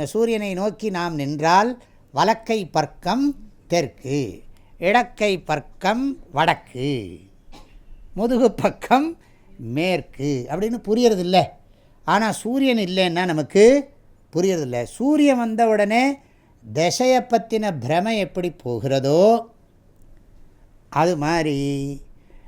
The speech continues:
இந்த அகங்கார மமக்காரத்தை பற்றின ஞானம் வந்த உடனே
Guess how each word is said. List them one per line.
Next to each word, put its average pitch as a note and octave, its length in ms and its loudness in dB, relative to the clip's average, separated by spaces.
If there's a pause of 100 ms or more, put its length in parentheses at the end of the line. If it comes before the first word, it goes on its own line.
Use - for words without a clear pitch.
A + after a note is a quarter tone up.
இந்த E3+ 520 -2
அகங்கார A#3+ 720 2
மமக்காரத்தை G3+ 720 -2
பற்றின E3 540 -6
ஞானம் E3 500 -4
வந்த D3+ 300 -2
உடனே C3 640 -4